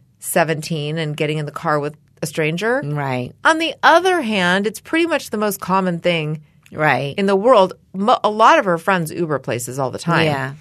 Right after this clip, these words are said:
Speaker 2: yeah.
Speaker 1: But she's really tense about it.
Speaker 2: Right.
Speaker 1: I mean, and now it's starting to affect the fact that she, she's just getting, like, and she was like, "No, I don't wanna make you," 'cause John's like, "That's fine. We'll come home from the Super Bowl early."
Speaker 2: Right.
Speaker 1: You know, and she's like,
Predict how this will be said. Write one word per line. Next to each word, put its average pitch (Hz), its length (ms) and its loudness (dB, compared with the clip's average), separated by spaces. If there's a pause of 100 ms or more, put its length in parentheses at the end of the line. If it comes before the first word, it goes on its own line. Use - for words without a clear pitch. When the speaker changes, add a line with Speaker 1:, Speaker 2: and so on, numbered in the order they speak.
(140)
Speaker 2:
yeah. 147 200 -6
Speaker 1:
But - 160 -2
she's 208 500 -6 (600)
really 220 580 4
tense 196 340 0
about 107 280 0
it. - 260 -10 (140)
Speaker 2:
Right. 120 400 -4 (840)
Speaker 1:
I 214 140 4
mean, 208 360 2
and 202 240 0
now 226 200 4
it's 247 140 0
starting 226 300 0
to 208 80 2
affect 180 500 0
the 175 80 0
fact 170 300 -2
that 165 140 -4
she, 185 260 -4
she's 190 280 -6
just 190 160 -10
getting, 180 280 -2
like, 165 180 -4
and 185 100 -6
she - 140 -8
was 196 100 -8
like, 202 140 -4 (260)
"No, 226 280 2 (180)
I 208 60 2
don't 220 120 4
wanna 226 140 0
make 220 240 -4
you," - 60 -8
'cause 226 260 -8
John's 240 280 -2
like, 247 120 -4 (160)
"That's 254 220 0
fine. 220 340 2
We'll 196 100 0
come 202 240 -4
home 196 140 -4
from 180 160 -4
the 165 60 -6
Super 160 260 -10
Bowl 143 240 -4
early." 123 420 -4
Speaker 2:
Right. 147 340 -2
Speaker 1:
You 160 60 -2
know, 131 140 -2
and 151 100 -8
she's 196 160 -6
like, 202 140 -4